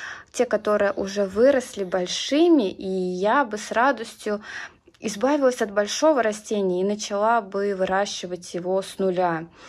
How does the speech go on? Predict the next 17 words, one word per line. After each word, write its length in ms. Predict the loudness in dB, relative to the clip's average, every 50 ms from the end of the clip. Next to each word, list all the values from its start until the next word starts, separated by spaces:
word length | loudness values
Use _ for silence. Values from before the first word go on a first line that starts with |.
| -20 -20 -20 -20 -20 -20 -20 _ _ _ _ _ _ _ _ _ _ _ _ _
Это 260 | 2 2 2 4 2 0
как 400 | 2 4 4 4 4 2 -6 -2
пройти 560 | 0 0 0 0 -4 -6 -2 0 2 4 4
миссию 800 | 2 2 2 2 0 0 -2 -2 -8 -8 -6 -4 -2 0 0 0
в 160 | 0 -2 -4
игре, 500 | 0 0 0 0 2 0 2 2 2 2
ну, 520 | 0 0 -2 -4 -2 -4 -6 -6 -8 -10 -10
уже 360 | -10 -10 -6 -2 0 0 0
как 220 | 0 -2 -4 -4
бы 100 | -4 -2
нет 220 | -2 -2 -2 -2 -4
интереса 600 | -6 -6 -2 -2 0 2 4 2 2 0 -4 -6
и 40 | -6
хочется 520 | -4 -4 -4 -4 -4 -8 -14 -12 -12 -12
с 40 | -8
самого 360 | -4 -4 -2 -2 -2 -4 -2
начала. 680 | -2 -2 -4 -4 -6 -4 -2 0 2 2 2 0 -2